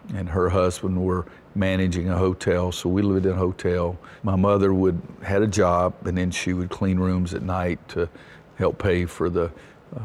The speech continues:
room. My dad calls and says, "Why don't you guys come and, uh, take the house and I'll move out?" And, uh, so we did,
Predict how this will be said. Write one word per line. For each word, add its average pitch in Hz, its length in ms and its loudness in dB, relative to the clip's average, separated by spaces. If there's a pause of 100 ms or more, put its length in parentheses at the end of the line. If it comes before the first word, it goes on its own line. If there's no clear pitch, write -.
(200)
room. 92 540 0 (120)
My 95 120 -6
dad 92 340 0
calls 87 440 0
and - 80 -10
says, - 280 -6
"Why 92 100 -2
don't 90 200 -6
you 92 80 -4
guys 90 320 -2
come 90 340 -4
and, 87 240 -4
uh, 85 140 -6 (640)
take 101 200 0
the 98 100 -2
house 87 360 0
and 92 100 -2
I'll 92 180 0
move 85 220 -4
out?" 85 220 -6 (500)
And, 90 480 -2
uh, 87 260 -4 (260)
so - 200 -4
we 107 140 4
did, 90 360 0